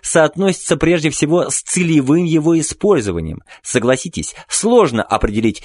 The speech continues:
эффективность без наличия цели. В сутках двадцать четыре часа,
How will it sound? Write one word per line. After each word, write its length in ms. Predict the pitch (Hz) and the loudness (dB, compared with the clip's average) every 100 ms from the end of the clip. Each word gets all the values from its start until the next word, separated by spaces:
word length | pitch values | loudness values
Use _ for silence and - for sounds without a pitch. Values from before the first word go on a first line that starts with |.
| - | -2
эффективность 960 | 143 139 - - - 190 233 214 - | -2 0 -2 -4 -4 -2 0 -2 -4
без 240 | - 147 123 | -4 -2 0
наличия 560 | 127 120 92 - 127 | 0 0 -2 -4 -2
цели. 460 | 147 - 208 120 - _ _ - - - | -2 0 0 0 -4 _ _ -18 -18 -18
В 120 | - | -14
сутках 600 | - - 98 - 196 196 - | -8 -4 -4 0 0 0 -4
двадцать 640 | 123 117 104 87 - 151 | -2 0 2 0 -2 -4
четыре 320 | - 156 160 | -2 0 -2
часа, 400 | 160 202 - 135 | 0 -2 0 0